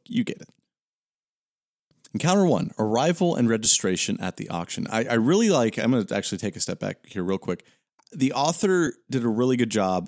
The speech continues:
of making this as bureaucratic and slow and, like, methodical as possible in a really interesting way that I think builds up on drama, and we'll see why in just a sec.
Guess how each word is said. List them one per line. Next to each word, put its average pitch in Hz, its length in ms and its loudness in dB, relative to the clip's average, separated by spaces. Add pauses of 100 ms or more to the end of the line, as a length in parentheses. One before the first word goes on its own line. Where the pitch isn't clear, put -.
of 95 200 -2
making 104 440 0
this 95 160 -2
as 90 100 -2
bureaucratic 95 920 -2
and 95 140 0
slow 92 680 2
and, 92 120 -2
like, 87 160 -6
methodical 87 600 -4
as 90 80 -8
possible 101 560 -6
in 95 80 0
a 95 60 0
really 98 280 0
interesting 95 400 -8
way 87 200 -2
that 87 160 -6
I 90 80 -4
think - 260 -6
builds 92 240 -4
up 90 260 -6
on 82 200 -6
drama, 87 360 -8
and 98 400 -2
we'll 107 140 -6
see - 160 0
why 90 220 -4
in - 100 -6
just - 220 -4
a 98 40 -10
sec. - 280 -6